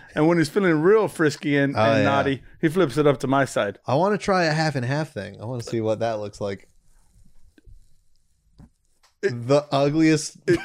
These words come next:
Speaker 1: just, just your worst nightmare.
Speaker 2: <laughs> Dude, this is probably the coolest thing anyone's ever gifted me.
Speaker 1: Well, I'm glad you enjoyed
Speaker 2: I
Speaker 1: it,
Speaker 2: love
Speaker 1: man.
Speaker 2: it. Thank you, man.
Speaker 1: My favorite part about it is that it was sitting in my house for a few days. So,
Speaker 2: Okay.
Speaker 1: like, I had to take it out of the bag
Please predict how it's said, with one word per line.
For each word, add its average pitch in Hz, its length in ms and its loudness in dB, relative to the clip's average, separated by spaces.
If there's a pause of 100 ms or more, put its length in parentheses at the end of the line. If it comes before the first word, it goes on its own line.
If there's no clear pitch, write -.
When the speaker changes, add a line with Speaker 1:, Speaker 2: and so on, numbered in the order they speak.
Speaker 1:
just, 147 400 -2
just 147 220 -2
your 156 140 2
worst 143 320 0
nightmare. 160 420 0 (400)
Speaker 2:
<laughs> - 400 -2 (1600)
Dude, 120 280 -2
this 135 180 -2
is 151 80 -4
probably 160 340 0
the 143 80 0
coolest 139 340 0
thing 120 180 -2
anyone's 110 300 -2
ever 101 180 -2
gifted 101 340 -10
me. 98 140 -12
Speaker 1:
Well, 143 140 -4
I'm 143 120 -6
glad 127 240 0
you 123 100 -6
enjoyed 110 260 0
Speaker 2:
I - 20 2
Speaker 1:
it, 120 80 0
Speaker 2:
love 120 100 0
Speaker 1:
man. 101 80 -4
Speaker 2:
it. 95 120 -8
Thank 127 240 -4
you, 107 100 -6
man. 98 160 -4
Speaker 1:
My 175 160 2
favorite 165 440 -2
part 165 200 0
about 208 280 -4
it - 160 -8 (500)
is 143 240 2
that 127 400 2
it 151 80 2
was 190 140 2
sitting 226 220 0
in 165 60 0
my 127 100 0
house 120 220 0
for 127 100 -2
a 107 60 0
few 135 180 -2
days. 139 380 -2 (220)
So, 147 140 4
Speaker 2:
Okay. 135 100 0
Speaker 1:
like, 143 140 0
I 175 60 -2
had 208 140 0
to 185 80 -6
take 151 180 -2
it 135 80 0
out 123 140 2
of 123 60 -4
the 113 60 -4
bag 113 360 -2